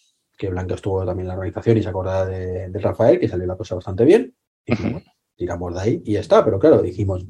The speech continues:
Speaker 1: mm, en el Rafael doscientas personas entran. Trescientas poco apechugados, o sea, ya apachurrados. Quinientas, ochocientas ni de coña. Entonces, bueno, pues pusimos en plan, en marcha un plan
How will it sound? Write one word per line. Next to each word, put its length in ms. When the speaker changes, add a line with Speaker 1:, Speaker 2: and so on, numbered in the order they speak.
Speaker 1:
mm, 440
en 80
el 60
Rafael 260
doscientas 320
personas 320
entran. 300
Trescientas 1400
poco 220
apechugados, 560
o 20
sea, 140
ya 80
apachurrados. 600
Quinientas, 380
ochocientas 360
ni 100
de 100
coña. 200
Entonces, 560
bueno, 240
pues 160
pusimos 400
en 120
plan, 220
en 100
marcha 480
un 180
plan 340